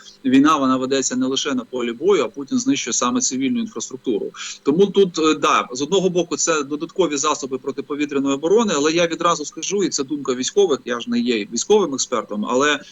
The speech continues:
закрити всю Україну неможливо. Ми дуже велика країна, і ми повинні розуміти, що все одно будуть залишатися якісь можливості. І ми не Ізраїль, який там має систему залізний купол, але давайте не будемо забувати, що ця система діє проти ракет, яких роблять в гаражах,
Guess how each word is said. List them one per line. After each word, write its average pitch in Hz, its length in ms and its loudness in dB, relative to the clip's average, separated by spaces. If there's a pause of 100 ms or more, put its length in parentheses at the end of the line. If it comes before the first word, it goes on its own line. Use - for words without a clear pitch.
(240)
закрити 185 460 0
всю 202 260 -2
Україну 175 680 -2
неможливо. 151 800 -4
Ми 117 140 -4
дуже 156 260 -2
велика 143 380 -2
країна, 113 540 -4
і - 20 -10
ми 113 120 -2
повинні 147 380 0
розуміти, 147 500 0
що 127 120 -2
все 139 180 0
одно 147 240 -2
будуть 151 260 -2
залишатися 139 680 0
якісь 127 340 -4
можливості. 160 680 -6 (420)
І 156 260 4 (100)
ми 180 160 0
не 170 180 2
Ізраїль, 160 480 2
який 104 200 -8
там 127 160 -6
має 135 200 0
систему 135 420 -6
залізний 139 440 -2
купол, 208 340 0
але 127 100 4
давайте 143 280 0
не 147 100 -6
будемо 143 280 -4
забувати, 143 460 0
що - 120 -4
ця 143 160 -2
система 151 460 -2
діє 139 240 -4
проти 139 300 -2
ракет, 160 320 0
яких 135 260 -6
роблять 139 260 0
в 123 40 -6
гаражах, 131 520 0